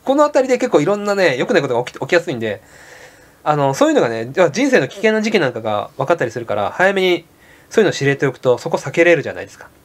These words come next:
だからそういう意味ですごい便利なものかなとは思うんですよ。なんで、あの、ぜひぜひ、あの、使ってほしいなとは思いますね。はい。で、あと、あの、あくまでもこの動画でお話ししている内容っていうのは、まあ、あくまでも占った結果であって、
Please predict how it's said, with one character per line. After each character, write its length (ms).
だ 120
か 60
ら 20
そ 100
う 20
い 40
う 20
意 60
味 0
で 180
す 80
ご 80
い 20
便 180
利 60
な 80
も 60
の 80
か 80
な 80
と 80
は 40
思 140
う 60
ん 20
で 80
す 80
よ。 120
な 140
ん 40
で、 240
あ 140
の、 240
ぜ 80
ひ 80
ぜ 80
ひ、 260
あ 140
の、 640
使 160
っ 20
て 140
ほ 100
し 100
い 40
な 140
と 80
は 80
思 120
い 40
ま 100
す 140
ね。 220
は 180
い。 100
で、 120
あ 120
と、 340
あ 180
の、 320
あ 60
く 100
ま 60
で 60
も 120
こ 100
の 100
動 100
画 80
で 60
お 80
話 320
し 60
し 20
て 100
い 60
る 40
内 160
容 100
っ 20
て 100
い 40
う 20
の 100
は、 220
ま 140
あ、 40
あ 20
く 180
ま 80
で 80
も 200
占 360
っ 20
た 160
結 160
果 60
で 80
あ 20
っ 40
て、 220